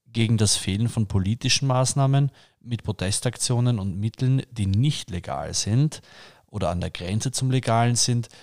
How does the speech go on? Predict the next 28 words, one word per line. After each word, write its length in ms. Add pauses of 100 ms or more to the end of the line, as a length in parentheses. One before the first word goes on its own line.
(120)
Widerstand 720
ausgedrückt 680
wird. 400 (560)
Bei 120
den 160
Aktivistinnen 720
der 100
letzten 360
Generation 840
äußert 320
sich 160
das 180
dann 160
so: 380 (340)
Sie 180
kleben 340
sich, 260
das 200
habt 180
ihr 80
eh 80
schon 180
oft 220
gehört 260
wahrscheinlich 400
in 120
den 140
Medien, 460